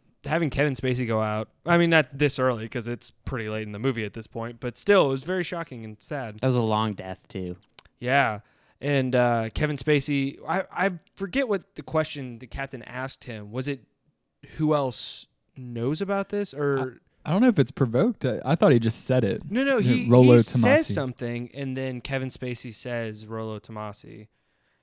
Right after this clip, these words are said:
Speaker 1: And so the captain's super confused.
Speaker 3: Which was the smartest thing Kevin Spacey could have said in that moment.
Speaker 1: Oh, yeah. Basically just gave him the, like, trip card. Uh,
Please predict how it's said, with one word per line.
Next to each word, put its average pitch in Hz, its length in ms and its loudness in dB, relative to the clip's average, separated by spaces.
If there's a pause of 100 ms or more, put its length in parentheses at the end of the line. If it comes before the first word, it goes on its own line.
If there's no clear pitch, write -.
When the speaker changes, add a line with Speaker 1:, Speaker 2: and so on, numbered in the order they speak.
(120)
Speaker 1:
And 120 340 -6
so 110 440 -4
the 104 120 -10 (160)
captain's 120 380 -6
super 117 160 -10
confused. 110 580 -8 (220)
Speaker 3:
Which 127 160 2
was 123 160 2
the 120 80 0
smartest 139 540 4
thing 127 240 -2
Kevin 117 280 2
Spacey 113 440 0
could 127 200 2
have 110 140 2
said 104 260 -6
in 110 80 -4
that 104 160 -2
moment. 104 300 -4 (100)
Speaker 1:
Oh, 151 140 -2
yeah. 120 320 -4 (580)
Basically 131 320 -2
just 117 300 -6 (400)
gave 131 280 -2
him 120 140 -6
the, 113 180 -8
like, 107 240 -12
trip - 280 -6
card. 107 400 -8 (1040)
Uh, 120 420 -4